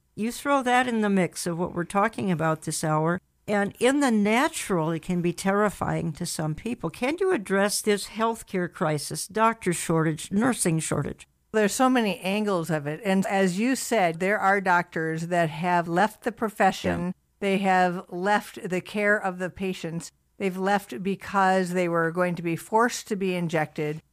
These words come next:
Speaker 2: or they've left because they couldn't use the medications they knew would save patients. And so they said, "I can't put this together with my conscience and go to sleep at night. And
Speaker 1: Right.
Speaker 2: so I'm leaving.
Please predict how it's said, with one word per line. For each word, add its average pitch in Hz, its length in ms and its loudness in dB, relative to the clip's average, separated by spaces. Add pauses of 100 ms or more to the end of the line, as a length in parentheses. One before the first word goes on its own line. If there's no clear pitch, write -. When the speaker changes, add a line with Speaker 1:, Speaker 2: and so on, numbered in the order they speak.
(160)
Speaker 2:
or 196 220 2
they've 185 280 2
left 185 520 0
because 175 760 2 (140)
they 175 160 0
couldn't 226 340 0
use 208 280 2
the 214 80 -2
medications 185 720 0
they 175 160 2
knew 175 180 2
would 170 160 0
save 240 400 2
patients. 185 500 -2
And 180 180 -4
so 185 240 0
they 175 200 0
said, 175 340 0 (160)
"I 190 120 0
can't 233 600 0
put 226 220 -2
this 202 180 0
together 196 460 0
with 180 200 0
my 175 200 -4
conscience 240 760 -2
and 190 140 -4
go 190 160 2
to 175 80 -2
sleep 285 380 -4
at 156 120 -6
night. 165 300 -4
And 175 120 -2
Speaker 1:
Right. 170 100 2
Speaker 2:
so 190 140 4
I'm 175 340 0
leaving. 196 500 2